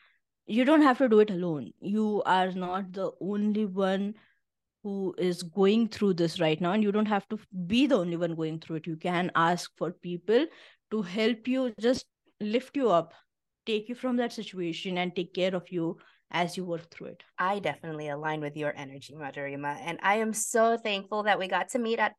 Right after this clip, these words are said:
Speaker 2: Podfest Global. Thank you so much for your time today and all the great insight.
Speaker 1: It was such a great opportunity to just have a conversation with you around burnout. I feel like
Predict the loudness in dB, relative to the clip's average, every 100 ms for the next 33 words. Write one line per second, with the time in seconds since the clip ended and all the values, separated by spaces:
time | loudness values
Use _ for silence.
0 | 2 2 2 -2 -2 -6 2 2 4 2
1 | 2 -2 -6 -4 -6 -2 0 4 2 2
2 | 0 0 0 2 2 2 0 0 -2 2
3 | 2 2 -2 -8 -8 -6 -6 -2 -2 -2
4 | -6 _ -4 0 0 0 -6 -8 -8 -6
5 | -2 -2 -4 -2 -2 0 -4 -4 -4 -4
6 | 0 0 -2 -2 -4 -2 0 0 0 -2
7 | 0 2 2 2 0 0 -4 -4 -2 -2
8 | -2 -4 -4 -2 -2